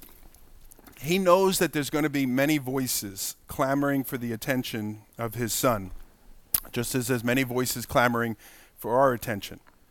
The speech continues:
And so beginning in verse ten, Solomon is going to begin contrasting, and this will go on for a number of chapters, and he's gonna begin contrasting the different voices that will be seeking to influence us. Some of those voices for good, some of those voices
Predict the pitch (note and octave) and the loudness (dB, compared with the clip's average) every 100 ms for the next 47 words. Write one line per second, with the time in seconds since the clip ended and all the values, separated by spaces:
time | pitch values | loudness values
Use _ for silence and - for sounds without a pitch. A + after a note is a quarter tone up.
0 | _ _ - C3+ E3+ D3 D3+ G3 A#3+ G3 | _ _ -8 -2 0 0 2 2 2 0
1 | D#3+ D#3 - - F#3+ D3+ B2+ C3 - - | 4 2 2 -2 2 2 2 -2 0 4
2 | E3+ G#3+ G3+ D#3+ C#3+ C3+ C3 D3+ D3+ D3+ | 4 4 4 2 0 -2 -2 0 0 -2
3 | C#3+ C#3 C#3 - E3+ F#3 - D#3+ D#3 - | -4 0 0 -2 -4 -4 -2 2 2 2
4 | B2+ G2 G#2+ D3+ F#3 D3 C#3+ C#3+ C#3+ B2 | -4 -4 -2 -2 -2 0 2 2 2 2
5 | C3 D#3 C3 A#2 - C#3 A#2 G#2+ A2 - | 4 4 2 -2 2 2 2 -4 -10 -12
6 | - - - C3+ C3+ D#3 D3+ D3+ C#3+ D3 | -20 -18 -4 -2 0 0 0 0 2 2
7 | - D3 - E3+ F3 F3+ F3 D3+ C3+ D#3 | 0 -4 0 2 4 2 0 0 0 0
8 | - C#3 C#3 E3 E3+ - A2 A2+ - - | 0 -2 0 -2 0 -2 -2 -4 -6 -12
9 | - - - C3+ B2+ C#3 C3+ C3 - C3 | -20 -20 -2 2 2 0 -2 -2 -2 -2
10 | C#3+ C3+ E3 C#3+ D#3 D3+ A#2 G2+ - G2 | -4 -6 -4 -4 -4 -4 -6 -6 -8 -6
11 | - - D#3+ D#3+ E3 D#3+ C3+ D#3 D3+ D#3+ | -2 2 2 2 0 0 0 0 0 -2
12 | - C#3+ C3 D#3 A3 - _ - - - | -4 -4 2 4 4 0 _ -20 -20 -20
13 | _ - E3 E3 D#3+ D#3 C#3+ C#3+ D3 C3+ | _ -4 0 2 2 2 0 0 0 0
14 | D3 C#3 | -2 -4